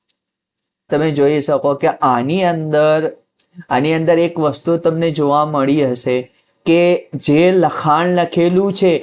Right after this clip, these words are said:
એ અલગ કલરમાં આવી રહ્યું છે. કેમ કે જે મારું ઓરિજિનલ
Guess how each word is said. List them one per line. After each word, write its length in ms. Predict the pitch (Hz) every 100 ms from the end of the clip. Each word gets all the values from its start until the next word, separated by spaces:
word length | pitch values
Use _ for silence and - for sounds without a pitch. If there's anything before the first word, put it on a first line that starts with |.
| - 180
એ 140 | 254 247
અલગ 440 | - 156 160 190 - -
કલરમાં 520 | 160 143 143 143 135
આવી 220 | 123 123
રહ્યું 220 | 117 113
છે. 180 | 110 127 120 - - -
કેમ 380 | 160 175 202 214
કે 440 | 202 196 226 226 - -
જે 280 | 131 151 196
મારું 400 | 180 170 185 -
ઓરિજિનલ 840 | 156 143 165 190 - 190 190 185